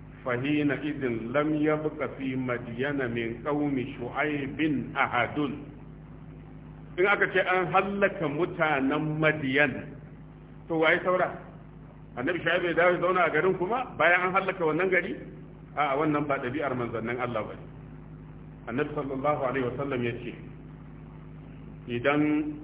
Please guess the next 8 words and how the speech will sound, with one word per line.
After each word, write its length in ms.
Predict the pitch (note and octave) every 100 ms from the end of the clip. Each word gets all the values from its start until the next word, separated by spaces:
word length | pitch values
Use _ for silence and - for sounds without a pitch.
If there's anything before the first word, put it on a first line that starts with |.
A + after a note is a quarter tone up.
| - -
Allah 380 | C#3 D3+ D3 C#3
ya 140 | C3 C3
taɓa 280 | D#3+ D3+ C3
saukar 400 | C#3 C3+ - D3 -
da 100 | C#3
azaba 680 | A#2+ A#2 C3 C3+ C3 A#2+ A2
ma 120 | G#2
waje, 460 | G#2 A2 A2 A2